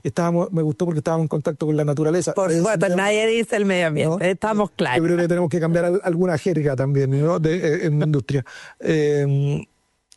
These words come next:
Speaker 1: y, y nace de ahí, y, y lo que hemos estado haciendo desde entonces es justamente ayudar a empresas a, eh, como dicen los gringos, unleash, a,
Speaker 2: ¿Eh?
Speaker 1: eh, liberar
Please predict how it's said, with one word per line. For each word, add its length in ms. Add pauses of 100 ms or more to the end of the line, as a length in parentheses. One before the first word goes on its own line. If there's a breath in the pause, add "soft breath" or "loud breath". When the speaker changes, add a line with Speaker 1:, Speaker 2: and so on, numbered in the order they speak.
Speaker 1:
y, 240
y 40
nace 240
de 80
ahí, 260 (100)
y, 80 (240)
y 40
lo 120
que 80
hemos 140
estado 200
haciendo 380
desde 280
entonces 580 (320 loud breath)
es 140
justamente 760
ayudar 440
a 20
empresas 440
a, 220 (380 loud breath)
eh, 580 (540)
como 220
dicen 300
los 100
gringos, 340
unleash, 560
a, 280
Speaker 2:
¿Eh? 240
Speaker 1:
eh, 520 (340)
liberar 680